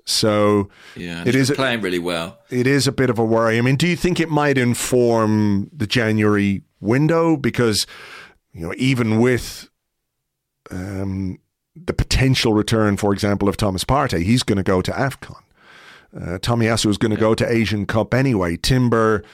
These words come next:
Speaker 1: probably still some months away from making his return. So there is a,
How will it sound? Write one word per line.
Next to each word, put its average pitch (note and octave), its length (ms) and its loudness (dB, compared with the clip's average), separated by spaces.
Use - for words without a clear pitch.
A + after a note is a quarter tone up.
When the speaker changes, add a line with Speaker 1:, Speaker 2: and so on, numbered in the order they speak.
Speaker 1:
probably A#2 440 0
still A2 480 2
some A#2 260 0
months A2+ 480 0
away G2 340 2
from F#2+ 640 -2
making A2 400 -2
his C#3 280 0
return. G2 600 0
So B2 600 2
there B2 400 -2
is C3 120 2
a, B2+ 280 0